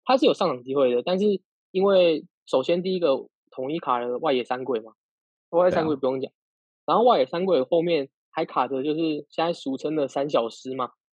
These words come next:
Speaker 2: 嗯。
Speaker 1: 就是李成林、罗伟杰跟邱志成。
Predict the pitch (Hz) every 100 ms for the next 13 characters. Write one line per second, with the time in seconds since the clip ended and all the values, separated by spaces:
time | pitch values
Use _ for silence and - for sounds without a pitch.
0 | _ _ - 107 95 92 135 131 120 117
1 | 123 135 147 117 117 120 - 143 156 135
2 | 123 113 117 135 131 127 127 127 127 123